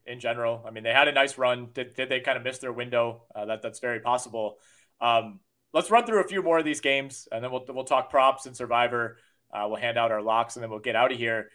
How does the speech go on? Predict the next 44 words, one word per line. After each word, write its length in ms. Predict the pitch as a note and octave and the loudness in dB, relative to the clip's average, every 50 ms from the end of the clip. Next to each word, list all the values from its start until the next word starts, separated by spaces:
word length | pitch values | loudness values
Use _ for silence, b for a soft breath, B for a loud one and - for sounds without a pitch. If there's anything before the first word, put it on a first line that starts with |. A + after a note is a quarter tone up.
| b b b b b b _ _ - | b b b b b b _ _ 4
Packers 320 | D#3 E3 G#3+ - G#3 - | 6 6 6 6 4 4
Bucks. 420 | - E3 D#3+ C3+ - - - - - | 10 10 10 10 8 4 -8 -12 -8
We've 100 | C3 C3+ | -6 -4
been 120 | C3+ C#3+ - | -4 -4 -2
teasing 300 | - D3+ F3 E3 E3 D#3+ | 0 0 0 0 0 0
it 180 | D3+ D3 D3 - - | -2 -2 -2 -6 -4
the 60 | C3 | -2
whole 160 | B2+ C#3+ D3 | 0 0 0
show. 440 | C3+ - D3 D3 C#3+ C3+ A#2+ A2 - b b b b b b b _ _ - - - | 2 6 8 10 10 10 8 2 -6 b b b b b b b _ _ -14 -12 -8
So 300 | - - - G#3+ A#3+ C4+ | -6 0 6 6 6 8
many 180 | B3+ A3+ G3+ | 8 4 2
receivers 540 | E3+ D#3 D3 - D3+ B2+ A2+ G2 F#2 - - _ _ _ _ - | 2 -2 -2 -4 -4 -4 -6 -8 -12 -14 -20 _ _ _ _ 2
banged 220 | - C#3 C#3+ C#3 C#3 | 4 4 4 6 4
up 260 | C3 A#2 - - - _ _ | 2 2 2 -2 -10 _ _
for 100 | - B2+ | -10 -6
both 280 | A#2 C3+ B2+ B2 B2 - | -2 -2 -2 -2 -2 -10
teams. 280 | C3 A#2+ G#2+ F#2+ A#2 | -14 -14 -12 -8 -6
I'm 180 | A2+ A2 A2+ A2+ | -6 -6 -6 -6
looking 220 | C#3+ D3 - D#3 | -6 -4 -2 0
at 100 | C#3+ C3+ | 0 0
a 40 | A#2+ | -2
tweet 280 | - - D3+ D#3 D3+ - | -2 -2 -2 -2 -2 -2
from 140 | C3+ B2+ | -4 0
Rob 240 | B2 B2 C3 C3+ C3+ | 2 4 4 4 2
Demovsky, 640 | C3+ A2+ A#2 B2 C3 C3 - - C3 B2 A#2+ A#2 _ _ - | 0 0 2 2 2 0 -2 -8 -10 -10 -10 -14 _ _ -14
does 120 | B2 A#2 | -12 -12
a 40 | B2 | -6
great 200 | A#2+ B2 A#2+ A#2+ | -4 -4 -2 0
job 260 | C3+ B2+ A#2+ A#2 - | 2 2 2 2 2
covering 280 | - B2+ A#2+ B2 A#2+ A2+ | 2 0 2 0 -4 -6
the 80 | A2+ | -4
Packers 540 | - B2+ A#2+ A#2 - C3 A#2+ A#2 A2+ A#2 - _ _ _ _ _ _ - | 0 0 0 0 0 -2 -6 -6 -6 -10 -16 _ _ _ _ _ _ 0
right 220 | B2+ B2 A#2+ A#2 | 2 2 2 2
now, 260 | A#2+ A#2 A#2+ A#2+ A#2 | 2 2 4 4 4
and, 160 | A#2 A2+ A2+ A#2 | 4 2 0 -4
and 140 | A#2+ A2+ A#2+ - | -8 -10 -10 -12
he, 220 | C3 B2 C#3+ E3 - | -6 -4 -2 -2 -2
he 80 | C#3 D3+ | -4 -4
tweeted 240 | - E3 E3+ D#3+ D3+ | -2 0 4 6 8
out 140 | D3 C#3+ C#3+ | 8 8 6
the 60 | B2+ | 2
full 200 | - D#3 D3+ D3 | 0 2 2 4
injury 300 | C3+ C#3+ C#3+ D3 D3 C#3 | 2 2 0 -2 -2 -2
report, 420 | C3+ C3 C3 C#3+ C#3+ C#3 C3+ C3+ | -2 -4 -2 0 2 2 2 0